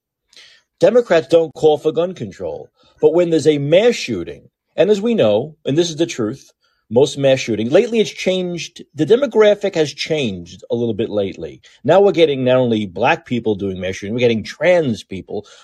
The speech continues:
but for a very long period of time, I think if we go back over ten, twenty years, most of the mass shootings are done by white people, white men. They have no problem calling for gun control. But all the regular gun crime that we see committed, which is, of course,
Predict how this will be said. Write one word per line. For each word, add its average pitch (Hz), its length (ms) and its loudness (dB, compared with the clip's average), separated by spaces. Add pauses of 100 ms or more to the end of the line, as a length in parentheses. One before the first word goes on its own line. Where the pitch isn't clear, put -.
but 208 120 4
for 214 140 4
a 170 40 2
very 170 400 2
long 143 520 2
period 123 280 -6
of 98 80 -12
time, 101 380 -6
I 107 80 -2
think 131 160 -8
if - 60 -20
we 113 100 -6
go 135 180 2
back 120 480 -4 (420)
over 113 200 -4
ten, 113 260 -4
twenty 110 300 -6
years, 101 420 -6
most 139 280 2
of 151 40 -6
the 127 80 0
mass 113 220 0
shootings 107 340 -8
are 117 60 -6
done 95 180 -8
by 104 100 -2
white 131 300 0
people, - 380 -16 (380)
white 117 220 2
men. 95 300 -4 (400)
They 143 80 4
have 131 140 4
no 175 180 6
problem 156 480 2
calling 120 320 2
for 113 140 -6
gun 113 240 -4
control. 80 500 -14 (260)
But - 140 4
all 240 280 6
the 175 180 2
regular 208 500 2
gun 160 340 0
crime 135 600 -8 (260)
that 147 160 2
we 165 140 2
see 208 220 -6
committed, 175 640 -4 (600)
which 139 200 -4
is, 143 100 0
of 143 120 -4
course, - 600 -2